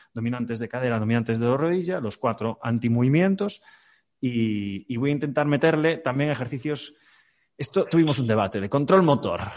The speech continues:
Todos los ejercicios son de control motor, pero me refiero que tenga una predominancia de que esa persona tenga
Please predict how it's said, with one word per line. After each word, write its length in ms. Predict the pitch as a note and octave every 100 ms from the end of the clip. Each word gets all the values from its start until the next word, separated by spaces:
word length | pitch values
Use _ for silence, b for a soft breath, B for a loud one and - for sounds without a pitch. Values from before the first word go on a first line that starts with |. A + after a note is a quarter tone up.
| -
Todos 180 | G3+
los 120 | F#3 D#3
ejercicios 340 | C#3+ C3+ A#2+
son 140 | C#3+
de 80 | B2+
control 340 | B2 A#2+ C3 A#2
motor, 440 | A2 B2 G2 F2+
pero 160 | A#2 A#2+
me 80 | B2+
refiero 480 | C3+ - A2 F#2
que 120 | - A2+
tenga 200 | D3+ D#3
una 160 | D3+
predominancia 760 | D#3 D3+ C#3+ C#3 D3 C3+ - C3+
de 140 | B2
que 100 | B2
esa 220 | A2+ B2
persona 460 | - A2+ B2+ B2 B2
tenga 440 | C3 B2+ B2+ B2+